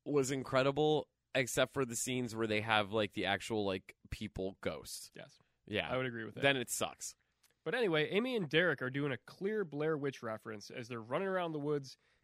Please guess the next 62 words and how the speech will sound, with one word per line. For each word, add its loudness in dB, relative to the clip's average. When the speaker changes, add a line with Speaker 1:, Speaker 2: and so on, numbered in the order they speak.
Speaker 2:
complaining -2
about 2
kicking -6
the -4
map 0
into -4
the -8
river. -2
I -8
mean, 0
it's -2
almost, 0
like, -2
word 0
for -4
word -2
Speaker 1:
It 12
Speaker 2:
from 12
the, 10
Speaker 1:
is 10
Speaker 2:
from 2
Speaker 1:
word 2
for 4
Speaker 2:
the 4
Speaker 1:
word, 6
Speaker 2:
first 4
Speaker 1:
yeah. 2
Speaker 2:
Blair 2
Witch -6
movie. -6
Speaker 1:
It's 2
an 6
homage 4
to -2
it. -4
Speaker 2:
Yeah, -2
and, 0
uh, 0
there's -2
a -6
lot 2
of 0
that 0
in -4
this -6
because -6
this -8
film -4
obviously -4
is -8
a, -6
uh, -4
parody -4
of -12
the -18
found -8
footage 0
Speaker 1:
It's -2
a -4
parody 6
of 8
Speaker 2:
genre. -4